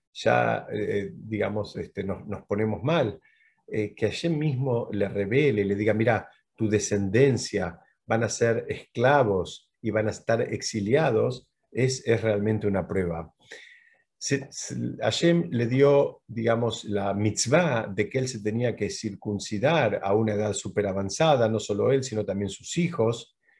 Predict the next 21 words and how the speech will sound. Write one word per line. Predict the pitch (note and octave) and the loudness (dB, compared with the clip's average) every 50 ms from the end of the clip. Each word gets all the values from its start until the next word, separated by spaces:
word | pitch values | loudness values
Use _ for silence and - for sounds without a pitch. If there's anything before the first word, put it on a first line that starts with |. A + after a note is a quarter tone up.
| _ _ | _ _
Digamos, | _ - G#2+ G#2 G#2 G#2+ G2+ - | _ -2 0 0 0 0 -2 -2
eso | C3 C#3 C#3+ D#3 | -4 -4 -2 -2
también | - F3 F3 G3 G#3 G#3 | -2 0 0 0 0 -2
es | B2+ - - | -2 -4 -4
una | A2 G#2+ F#2+ | -4 -4 -4
prueba. | E2+ - G2 F#2+ F#2+ F#2+ F#2+ F#2 F#2+ F#2+ | -4 -4 -4 -4 -4 -4 -4 -4 -4 -4
Eh, | F#2+ G2 | -6 -6
una | G2+ G2+ A2+ G2+ | -6 -4 -4 -4
cosa | - C3+ B2+ C3+ | -2 -2 -2 -2
es | B2 C3 - | -2 -2 -2
un | A#2+ A#2 A2+ A2 | -2 -2 0 0
bebé | G#2+ A2 A2+ C3 C#3+ C#3 A#2+ - | 2 2 4 4 4 4 4 2
a | - G2+ | 0 -2
los | G2 F#2+ - A#2 | -4 -4 -6 -8
ocho | G#2+ - - A2+ | -6 -2 -2 0
días, | A2+ A2 G#2 G#2+ B2+ B2+ - | 0 0 0 0 -2 -2 -4
otra | A2 F#2+ G2+ F#2 F2+ | -8 -8 -8 -8 -8
cosa | G2+ G2+ G2+ A2+ | -6 -4 -4 -4
es | G#2 - - | -6 -6 -8
una | F#2+ G2 F2 | -8 -8 -8
persona | F#2 F#2+ F#2+ - - G2+ G#2+ A2+ A2+ G#2+ | -8 -10 -8 -8 -6 -4 -2 -2 -4 -4